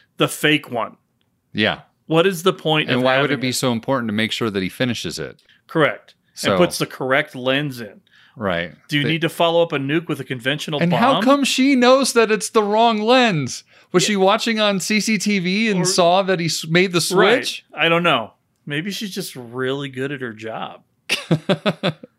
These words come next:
Speaker 1: She seemed like she had everything covered till
Speaker 2: She
Speaker 1: the
Speaker 2: was,
Speaker 1: last five
Speaker 2: yeah,
Speaker 1: minutes.
Speaker 2: yeah. She was a good villain, actually.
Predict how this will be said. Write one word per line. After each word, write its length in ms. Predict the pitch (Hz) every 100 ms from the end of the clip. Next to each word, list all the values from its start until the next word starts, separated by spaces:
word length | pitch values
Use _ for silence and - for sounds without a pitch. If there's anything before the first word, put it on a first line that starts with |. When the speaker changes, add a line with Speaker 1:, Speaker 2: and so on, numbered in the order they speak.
| _
Speaker 1:
She 140 | - 156
seemed 280 | - 370 415
like 160 | 311
she 180 | - 185
had 220 | 175 165
everything 480 | 151 180 220 208 202
covered 360 | - 247 165 120
till 140 | 143
Speaker 2:
She 60 | 175
Speaker 1:
the 80 |
Speaker 2:
was, 160 | 170 165
Speaker 1:
last 260 | 156 - -
five 280 | 160 160 135
Speaker 2:
yeah, 240 | 104 101
Speaker 1:
minutes. 360 | 143 120 - -
Speaker 2:
yeah. 300 | 95 92 90 _ -
She 160 | -
was 240 | 302 339 190
a 40 |
good 200 | 120 117
villain, 320 | 101 113 87
actually. 480 | 78 71 - 73 67